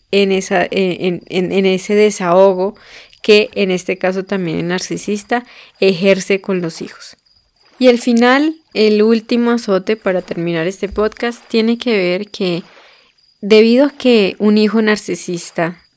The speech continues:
es simplemente otra extensión más del narcisista, es un brazo más, una pierna más, un avatar que vive lo que el narcisista cree que tiene que hacer.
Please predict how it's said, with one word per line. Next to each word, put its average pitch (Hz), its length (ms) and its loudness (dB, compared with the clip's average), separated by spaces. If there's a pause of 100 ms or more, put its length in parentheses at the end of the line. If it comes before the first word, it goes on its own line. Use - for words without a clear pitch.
es 202 120 -2
simplemente 220 840 0
otra 208 340 0
extensión 180 880 -2
más 180 300 -2 (120)
del 180 400 -2
narcisista, 175 840 -4
es 165 240 -2 (440)
un 220 220 2
brazo 208 400 4
más, 180 500 -4
una 202 420 -2
pierna 196 440 2
más, 170 320 -4
un 196 300 -2
avatar 170 580 2 (560)
que 202 220 4
vive 214 400 4
lo 233 200 2
que 190 260 0
el 185 180 -2
narcisista 185 920 -4
cree 226 320 2
que 220 140 -2
tiene 175 300 -2
que 190 100 -4
hacer. 175 380 -2